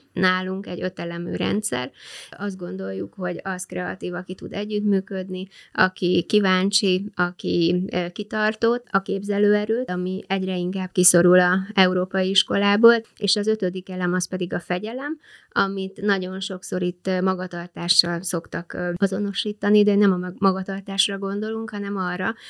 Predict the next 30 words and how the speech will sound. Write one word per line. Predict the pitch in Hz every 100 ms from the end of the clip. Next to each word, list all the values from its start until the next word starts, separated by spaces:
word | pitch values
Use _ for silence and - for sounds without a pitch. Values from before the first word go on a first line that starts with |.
| -
hogy, | - 196 190
ö, | 196 185 - _ -
hogy | 202 190 - 190 170 165
vállaljuk | 180 202 202 196 180 180 185
azt, | 208 226
hogy | 214
technikailag | - 202 196 185 185 180 175
is | 185 -
fejlődünk. | - 175 175 175 185 185 - - - -
Ezt | 247 -
az | 202
ötelemű | 185 - 175 175 175
rendszert | 180 175 180 - 185
használjuk, | 196 202 - 220 220 226
egyébként | 185 180 180 185 185
nem | 180 180
csak | - 185
mi, | 190 185
hanem | 180 175 170 - -
a | -
tavalyi | 185 175 175 175
évtől | 180 - 185
kezdve | 185 180 175
az | - -
O |
E | 202 220
C | - 226
D | 226
is. | 220 233 - - - - _ _ -
Ö, | 185 175